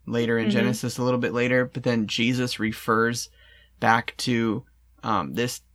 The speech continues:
Speaker 1: time of Genesis one and two as if it's still binding.
Speaker 2: Mm-hmm.
Speaker 1: But the "be fruitful, multiply, taking dominion of the earth" is something that a lot of times Christians don't do. We let the, we let the world,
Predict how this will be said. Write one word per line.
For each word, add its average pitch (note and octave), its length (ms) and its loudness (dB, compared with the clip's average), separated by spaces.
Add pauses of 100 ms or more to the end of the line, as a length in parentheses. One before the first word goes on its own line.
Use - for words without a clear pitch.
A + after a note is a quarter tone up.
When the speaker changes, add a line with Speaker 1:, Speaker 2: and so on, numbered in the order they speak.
Speaker 1:
time A2+ 440 4
of A2+ 400 0 (160)
Genesis A#2 480 0
one C3 140 4
and B2 120 2
two B2+ 280 2
as A#2+ 240 0
if A#2+ 160 -2
it's - 160 -4
still A#2 400 2
binding. B2 680 2 (120)
Speaker 2:
Mm-hmm. G#3+ 320 -2 (300)
Speaker 1:
But D#3 260 4
the C#3 80 0
"be B2 260 2
fruitful, D3+ 400 2
multiply, D3 680 0 (180)
taking B2 340 0
dominion A#2 520 2
of C3 140 -2
the C3+ 180 -2
earth" B2 400 0 (280)
is A#2 180 0
something B2 300 0
that B2 120 4
a A2 40 4
lot A2 160 4
of B2 60 2
times C3+ 280 2
Christians B2+ 580 2
don't B2 440 0
do. C3+ 360 0 (680)
We B2 220 2
let B2 460 2
the, G#2+ 600 -2 (280)
we A#2+ 160 -4
let A#2 200 -2
the G2+ 100 -4
world, A#2+ 600 2